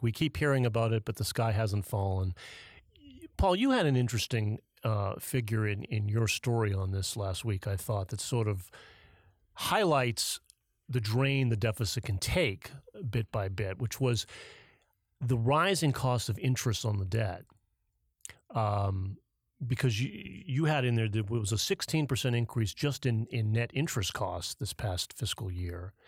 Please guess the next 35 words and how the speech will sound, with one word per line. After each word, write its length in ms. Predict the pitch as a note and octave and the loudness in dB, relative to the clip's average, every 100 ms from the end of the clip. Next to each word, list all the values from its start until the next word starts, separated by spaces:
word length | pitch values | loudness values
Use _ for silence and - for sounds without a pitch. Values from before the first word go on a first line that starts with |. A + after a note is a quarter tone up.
| - - - - _ _ - | -20 -20 -20 -20 _ _ -2
And 160 | A#2 | 0
so 520 | - B2+ A#2 A2 G#2+ - _ _ _ - | 2 2 4 4 2 -2 _ _ _ -2
total 500 | - F#3+ G3 F3 - | 2 4 4 4 0
interest 460 | E3 F#3 - G#2+ - | 0 0 0 -2 -2
costs 600 | G2+ E2 E2 - - - _ _ - | -4 -4 -4 -4 -4 -6 _ _ -2
in 120 | A2+ | 0
a 60 | |
single 420 | A2 - E3+ D3 C#3 | 0 2 2 4 4
year 540 | A#2+ C3+ F2 D#2+ F#2 - _ _ _ _ _ | 4 2 0 -4 -12 -16 _ _ _ _ _
you 140 | - A2+ | -2 0
had 320 | G2 G#2 G2+ | 2 0 0
was 160 | G#2 F#2+ | 0 0
the 100 | A2 | -2
staggering 480 | - C3+ C3 A#2+ | 0 0 2 2
figure 380 | A2 - A#2 A2 | 0 -2 -2 0
of 100 | G#2 | -2
three 280 | - C3 E3 | -2 0 0
hundred 380 | B2+ C#3 C3 B2 | 2 2 2 2
and 120 | A2+ | 0
seventy-six 680 | - B2+ B2 A#2 - A#2+ G#2+ | 0 0 2 0 0 -2 -2
billion 540 | G#2+ F#2 A#2+ A#2+ A2+ G#2+ | -2 2 4 4 4 4
dollars 500 | G#2 F#2+ E2+ F2+ - | 2 0 -4 -6 -4
with 100 | F#2+ | -4
a 40 | |
B. 420 | F2 G2+ F2 G2+ _ _ _ - _ _ _ _ _ _ _ - | -2 -2 -2 -10 _ _ _ -20 _ _ _ _ _ _ _ -4
And 260 | A#2 A2 | 0 2
you 80 | A2+ | 4
had 80 | B2+ | 4
a 60 | A2 | 4
very 260 | C#3+ F#3 | 4 6
helpful 320 | D3 C3 - | 6 4 0
figure 360 | G#2 G#3 E3 A#2 | 0 0 2 2
in 120 | F#2+ | 2
there, 320 | F2+ E2+ G2 - | 0 -2 -4 -2
you, 160 | B2 | -2